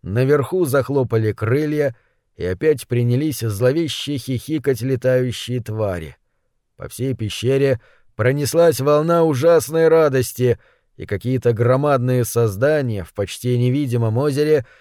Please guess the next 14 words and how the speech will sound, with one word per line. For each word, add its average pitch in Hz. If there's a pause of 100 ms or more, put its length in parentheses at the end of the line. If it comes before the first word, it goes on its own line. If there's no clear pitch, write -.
(140)
взревели 147
так 151
громко, 120 (240)
что -
у 110
меня 127
чуть 135
не 127
порвались 131
барабанные 143
перепонки, 127 (360)
и 87
этот 110
рев 131